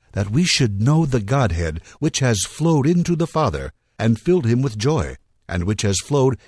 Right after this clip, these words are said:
into the Son and filled him with wisdom, and the two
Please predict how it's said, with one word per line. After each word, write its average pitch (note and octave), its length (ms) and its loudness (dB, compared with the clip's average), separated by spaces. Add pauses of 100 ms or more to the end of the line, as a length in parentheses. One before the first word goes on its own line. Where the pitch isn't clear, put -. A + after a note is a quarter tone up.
into D3+ 280 -2
the B2+ 140 -2
Son C#3 560 -4 (340)
and G#2 200 -4
filled G#2+ 240 -2
him B2 340 2
with A#2+ 160 0
wisdom, A#2+ 520 -4 (500)
and G2 180 0
the F#2+ 80 2
two B2 500 2